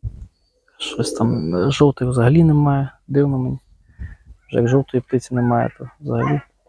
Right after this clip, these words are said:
Що одні сиділи, другі сиділи, молоді були, пропали, потім сиділи на гнізді на низу, десь там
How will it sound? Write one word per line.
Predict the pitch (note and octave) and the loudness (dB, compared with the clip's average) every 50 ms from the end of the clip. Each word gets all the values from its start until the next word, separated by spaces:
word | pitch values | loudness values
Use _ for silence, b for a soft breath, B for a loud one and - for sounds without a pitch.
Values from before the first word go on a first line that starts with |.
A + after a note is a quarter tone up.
| _ _ _ _ _ _ _ _ _ _ _ _ | _ _ _ _ _ _ _ _ _ _ _ _
Що | - | -2
одні | B2+ C3+ D#3+ D#3+ | 0 2 2 2
сиділи, | - - C#3 C3+ C3+ C3 B2 B2 | 0 -2 -2 2 4 4 4 4
другі | B2 C3+ D#3 E3 D3+ C3+ | 2 2 4 4 4 2
сиділи, | - - C3 C3+ C3 A#2+ A#2 | 0 -2 -2 0 0 0 0
молоді | A#2 A#2+ B2 B2+ C#3+ D#3 D#3 | 0 0 0 2 2 2 0
були, | D3 D3 D3 C#3 C#3 - | 2 2 2 4 4 4
пропали, | - C3 - - C#3 C3 C3 B2+ B2 - | 2 0 0 2 2 4 4 2 0 -4
потім | - A#2+ - - C3+ _ _ _ _ _ _ _ _ _ _ _ _ _ | -8 -12 -12 -14 -20 _ _ _ _ _ _ _ _ _ _ _ _ _
сиділи | - - - C3 C3+ C3+ C3 B2+ | -8 -4 0 4 6 6 8 8
на | B2+ | 6
гнізді | B2+ C3 C3 C3 C3+ C3 | 4 4 4 4 4 4
на | B2+ C3 | 6 4
низу, | C3 C3+ C#3+ E3+ F3 D#3+ - _ _ _ _ | 4 4 4 4 2 0 -2 _ _ _ _
десь | D3 C#3+ C3+ - | -10 -8 -8 -6
там | - C#3 C#3 | -6 -6 -6